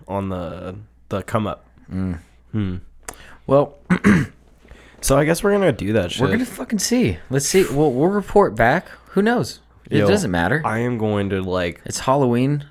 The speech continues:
Speaker 2: S-
Speaker 1: to get in the mindset, I'm gonna, like, really try to be out of my mind hole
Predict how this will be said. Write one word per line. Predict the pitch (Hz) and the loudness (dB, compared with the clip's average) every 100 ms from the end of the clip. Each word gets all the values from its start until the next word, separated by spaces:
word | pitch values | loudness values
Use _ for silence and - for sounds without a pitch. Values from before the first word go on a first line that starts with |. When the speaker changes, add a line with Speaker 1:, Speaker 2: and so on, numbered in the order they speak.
| - | -18
Speaker 2:
S- | - - _ _ _ _ _ - | -20 -20 _ _ _ _ _ -18
Speaker 1:
to | - 107 | -10 -4
get | 104 90 | -2 -2
in | 98 98 | -2 -4
the | |
mindset, | 95 92 90 87 98 87 - - _ _ | -4 -2 -4 -6 -4 -4 -6 -14 _ _
I'm | 104 | -4
gonna, | 104 95 90 | -2 0 0
like, | 87 85 | -2 -4
really | 98 95 95 90 87 82 | -6 -4 -2 -2 -4 -8
try | - 98 87 | -6 -4 -4
to | 87 | -6
be | 87 87 80 - | -6 -6 -8 -8
out | 92 90 | -6 -4
of | |
my | 87 90 | -6 -6
mind | 87 85 95 95 92 92 | -8 -8 -4 -2 -2 -6
hole | - 92 85 | -6 -4 -4